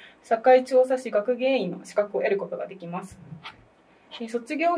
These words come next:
生の主な進路としては、まあ、公務員だったり一般企業など様々です。まあ、公務員は県庁だったり市役所などの地方公務員が主なんですけど、まあ、国家公務員を目指す方もいます。そして、人の生き方の多様性を尊重する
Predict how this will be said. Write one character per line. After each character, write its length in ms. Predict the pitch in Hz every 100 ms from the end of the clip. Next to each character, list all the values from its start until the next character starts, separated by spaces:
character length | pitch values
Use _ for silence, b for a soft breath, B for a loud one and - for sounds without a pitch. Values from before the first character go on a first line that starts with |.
| 320
生 240 | - 240 196
の 120 | 180
主 200 | 262 233
な 100 | 190
進 220 | 202 208
路 120 | 180
と 80 | 185
し 100 | 190
て 100 | -
は、 100 | 233
ま 120 | 202
あ、 20 | 202
公 100 | 262
務 180 | 277
員 160 | 294 220
だ 80 | 185
っ 40 |
た 100 | 185
り 80 | 180
一 40 | 190
般 100 | 220
企 200 | 214 240
業 200 | 208 185
な 120 | 175
ど 160 | 170 -
様 220 | - 202 196
々 260 | 170 -
で 180 | - -
す。 160 | - - _ _ - - - - B B
ま 80 | 226
あ、 20 |
公 200 | 220 294
務 140 | 294 320
員 180 | 262
は 120 | 190 185
県 220 | 302 269
庁 100 | 208
だ 60 |
っ 60 | 185
た 60 | 180
り 80 | 196
市 120 | 233
役 160 | 240
所 120 | - 233
な 120 | 175
ど 100 | 202
の 140 | 202
地 160 | - 240
方 160 | 262
公 140 | 254 277
務 160 | 277
員 80 | 247
が 80 | 180
主 200 | 190 185
な 120 | 175
ん 80 | 175
で 60 | 196
す 120 | -
け 140 | 208
ど、 240 | 262 233 - B B B -
ま 60 |
あ、 20 |
国 120 | 262 254
家 100 | 262
公 180 | 294
務 120 | 294 302
員 200 | 214 190
を 40 |
目 120 | 202
指 120 | 202
す 60 | 202
方 240 | 196 185
も 120 | 185 170
い 60 |
ま 200 | 175 202
す。 180 | 202 - - - - B B -
そ 100 | -
し 20 |
て、 180 | 294 262
人 240 | - 294
の 80 | 277
生 60 | 285
き 120 | -
方 220 | 311 247
の 100 | 185
多 120 | 214
様 120 | 202
性 160 | 202 208
を 60 | 202
尊 280 | - 214 208
重 160 | 208
す 160 | 202 202
る 260 | 202 196